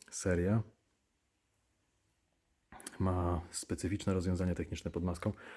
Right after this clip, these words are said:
ale mniejsza o to. Mm, wyobraźcie sobie, że w, nawet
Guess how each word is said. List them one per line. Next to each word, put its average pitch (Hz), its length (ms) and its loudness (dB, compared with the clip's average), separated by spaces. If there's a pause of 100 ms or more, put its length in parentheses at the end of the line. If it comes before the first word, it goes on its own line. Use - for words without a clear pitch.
(540)
ale 98 280 8
mniejsza 101 440 6
o 90 40 4
to. 107 200 8 (160)
Mm, 101 840 8 (1080)
wyobraźcie 104 360 8
sobie, 101 180 8
że 98 260 6
w, - 120 -4
nawet 98 420 6